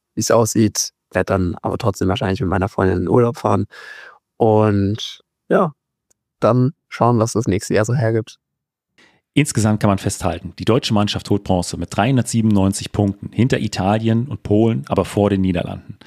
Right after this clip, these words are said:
Speaker 2: Nach einem schwierigen Start am Donnerstag und weiteren Rückschlägen am Freitag kämpfte sich das deutsche Team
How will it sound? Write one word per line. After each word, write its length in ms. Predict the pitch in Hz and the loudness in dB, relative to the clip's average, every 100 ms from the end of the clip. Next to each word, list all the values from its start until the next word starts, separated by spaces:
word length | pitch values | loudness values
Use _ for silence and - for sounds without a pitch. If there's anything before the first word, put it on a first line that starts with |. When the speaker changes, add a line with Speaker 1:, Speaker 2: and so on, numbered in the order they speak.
| - - - | -20 -20 -4
Speaker 2:
Nach 120 | 101 | -2
einem 100 | 110 | 0
schwierigen 320 | 98 131 160 | 0 2 2
Start 300 | 123 120 117 | 0 0 0
am 60 | 113 | 0
Donnerstag 580 | 101 120 120 98 101 - | 2 2 2 2 0 0
und 100 | 98 | -2
weiteren 300 | 98 113 101 | 0 0 0
Rückschlägen 500 | 117 - 110 113 113 | 0 0 2 2 0
am 80 | 95 | -4
Freitag 460 | - 101 113 - | 0 0 0 -2
kämpfte 320 | 110 110 - | -2 -2 -2
sich 160 | 101 107 | -4 -4
das 160 | 95 - | -4 0
deutsche 340 | 98 107 - | 0 0 -4
Team 320 | - 113 117 | -2 2 2